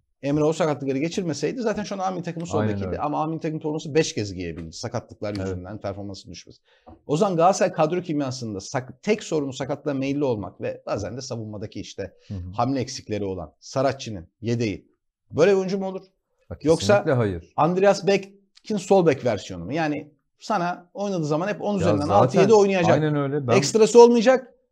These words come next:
Speaker 1: ama
Speaker 2: Heh.
Speaker 1: hiç sakatlık sorunu yaşamayacak.
Speaker 2: Bu oyuncuların sayısı çok az Galatasaray'da. Mesela Lines
Speaker 1: Görev
Speaker 2: öyle,
Speaker 1: adamı, görev
Speaker 2: Lines
Speaker 1: adamı.
Speaker 2: öyle bir oyuncu ama ikinci bir Lines yok. Tamam, Omar'ı da sayarım. Omar da öyle bir oyuncu. Diri, hazır.
Speaker 1: Omar'ı da say, evet.
Speaker 2: Yeteneği belli ama fiziği üst düzey.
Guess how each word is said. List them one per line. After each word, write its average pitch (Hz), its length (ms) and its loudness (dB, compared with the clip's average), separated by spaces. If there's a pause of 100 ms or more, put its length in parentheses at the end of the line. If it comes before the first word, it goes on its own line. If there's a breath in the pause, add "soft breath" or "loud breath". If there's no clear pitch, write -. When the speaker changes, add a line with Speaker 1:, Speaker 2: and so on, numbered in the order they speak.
(160)
Speaker 1:
ama 233 480 4
Speaker 2:
Heh. 147 100 0 (160)
Speaker 1:
hiç 214 140 -4
sakatlık 214 380 2
sorunu 208 200 4
yaşamayacak. 175 440 2
Speaker 2:
Bu 160 40 4
oyuncuların 143 320 0
sayısı 131 380 -4
çok 117 180 -4
az 98 200 0
Galatasaray'da. 85 680 -8 (300)
Mesela 90 280 -10
Lines 131 160 0
Speaker 1:
Görev 147 180 8
Speaker 2:
öyle, 170 100 10
Speaker 1:
adamı, 123 280 4
görev 117 260 4
Speaker 2:
Lines 127 160 4
Speaker 1:
adamı. 151 120 2
Speaker 2:
öyle 151 160 2
bir 139 60 -4
oyuncu 131 520 -2
ama 127 160 -4
ikinci 127 320 -4
bir 123 60 -4
Lines 127 320 -6
yok. 101 180 -8
Tamam, 120 160 -4
Omar'ı 120 320 -2
da 135 80 -4
sayarım. 113 400 -6 (320)
Omar 110 360 -2
da 107 40 0
öyle 92 200 -2
bir 87 60 -10
oyuncu. 87 380 -10
Diri, 104 320 -6 (260)
hazır. 104 380 -4
Speaker 1:
Omar'ı 139 320 2
da 123 100 2
say, 80 240 -8
evet. 101 100 -2
Speaker 2:
Yeteneği 110 460 -4
belli 110 320 0
ama 147 340 -4
fiziği 117 360 -4
üst - 220 -10
düzey. 107 340 -8